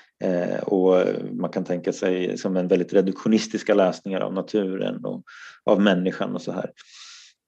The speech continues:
Och det där skapar, alltså ofta är det så att det ligger ett korn av sanning i de här läsningarna, så att säga. Men de, när de blir helhetsförklaringar så skapar de alienation. Eh, och då har jag tänkt på det ibland, så här, vad är det som gör att vi känner den här...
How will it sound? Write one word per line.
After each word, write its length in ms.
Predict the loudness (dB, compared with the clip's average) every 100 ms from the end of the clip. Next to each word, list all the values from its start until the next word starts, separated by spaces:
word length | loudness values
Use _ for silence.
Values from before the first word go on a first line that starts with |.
| _ _ _ _ _ _ _ _ _
Och 120 | 2
det 80 | 4
där 240 | 6 6 4
skapar, 840 | 0 4 4 2 4 6 6 2 -4 _ -20 -4
alltså 180 | 0 6
ofta 320 | 4 6 6
är 40 | 6
det 60 |
så 100 | 4
att 60 | 0
det 80 | 2
ligger 260 | 2 2
ett 100 | -2
korn 240 | -2 -4 -4
av 100 | -4
sanning 580 | 0 0 0 -2 -2
i 100 | -4
de 180 | -8 -12
här 280 | -12 -6 -4
läsningarna, 720 | 0 0 -2 -8 -8 -8 -12 -18
så 160 | -12
att 60 | -8
säga. 160 | -6 -8 -4
Men 220 | 0 4
de, 260 | 4 2 -4 -20 -4
när 100 | 0
de 180 | 2 2
blir 120 | 0
helhetsförklaringar 960 | 0 -2 -2 -8 -4 0 0 -2 -8 -12
så 140 | -16
skapar 440 | -2 -2 -2 0
de 160 | 0 2
alienation. 800 | -2 -2 -4 -4 -4 -4 -8 -14 _ _ _ _ _ _ -20 _ _ -2
Eh, 560 | 0 2 0 0 -2
och 120 | -6 0
då 120 | 6
har 100 | 8
jag 320 | 8 6 2
tänkt 340 | 0 2 0
på 60 | -2
det 260 | -2 -2 -4
ibland, 360 | -4 -6 -6
så 100 | -6
här, 80 | -2
vad 160 | 2 4
är 100 | 4
det 80 | 2
som 220 | -4 -6
gör 380 | -2 0 2 0
att 140 | -2
vi 80 | -8
känner 460 | -6 -4 -4 -4 -4
den 100 | -4
här... 140 | -6